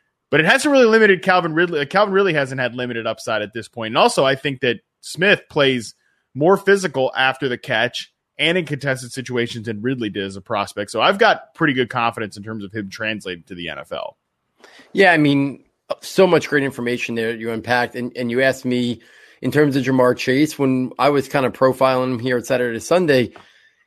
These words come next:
Speaker 2: everything you said in terms of rock solid across the board, it was almost, when I wrote his profile, it was very hard to find a weakness or a concern. Like,
Speaker 1: Yeah.
Speaker 2: because it was like, you
Speaker 1: Mm-hmm.
Speaker 2: went through and he checked and he checked and he checked. And where I ended up landing,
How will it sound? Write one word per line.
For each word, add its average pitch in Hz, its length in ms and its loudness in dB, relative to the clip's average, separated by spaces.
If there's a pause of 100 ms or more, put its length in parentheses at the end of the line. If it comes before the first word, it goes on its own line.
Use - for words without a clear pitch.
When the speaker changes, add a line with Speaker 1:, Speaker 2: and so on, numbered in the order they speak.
(600)
Speaker 2:
everything 190 300 4
you 165 60 2
said 165 180 6
in 151 80 2
terms 143 220 0
of 123 100 0
rock 131 220 2
solid 131 260 4
across 120 320 0
the 113 80 -10
board, 135 280 2
it 123 40 -2
was 123 160 -4
almost, 170 480 0 (100)
when 139 200 -2
I 147 60 2
wrote 175 160 4
his 135 100 -4
profile, 160 380 2
it 123 40 0
was 117 160 -2
very 147 320 4
hard 139 240 2
to 123 60 -10
find 127 200 -2
a 107 40 -2
weakness 113 500 -4
or 110 180 0
a 107 40 -4
concern. 107 600 0
Like, 104 120 -2
Speaker 1:
Yeah. 123 180 4
Speaker 2:
because 131 160 2
it 143 60 2
was 135 140 -2
like, 139 140 4
you 156 100 2
Speaker 1:
Mm-hmm. 175 60 0
Speaker 2:
went 165 220 6
through 156 240 4
and 117 80 -2
he 117 80 -4
checked 151 320 0
and 120 80 -8
he 110 40 -10
checked 147 240 0
and 117 80 -8
he 110 60 -8
checked. 160 320 0 (240)
And 127 320 0
where 175 220 4
I 165 80 6
ended 147 340 2
up 117 100 0
landing, 117 640 -2